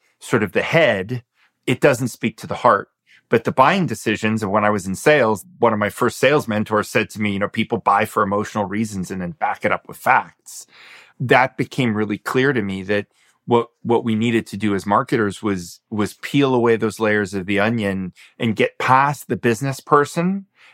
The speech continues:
and down to the human and speak to that person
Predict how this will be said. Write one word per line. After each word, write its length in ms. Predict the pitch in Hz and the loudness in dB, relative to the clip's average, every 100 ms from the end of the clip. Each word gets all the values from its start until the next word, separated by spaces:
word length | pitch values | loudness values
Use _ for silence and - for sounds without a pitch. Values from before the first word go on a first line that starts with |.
| - | -2
and 180 | 135 113 | 0 2
down 240 | 117 120 | 4 2
to 140 | 117 101 | 0 -6
the 80 | 98 | -6
human 640 | - 123 110 92 92 - _ _ _ _ _ _ _ - | -2 0 0 -2 -8 -16 _ _ _ _ _ _ _ -2
and 160 | 117 | -2
speak 420 | - - 151 131 - | -2 -6 -4 -4 -6
to 160 | 123 | -2
that 340 | 107 113 - - | 0 0 0 -6
person 560 | - 98 - - - | -4 -4 -8 -14 -14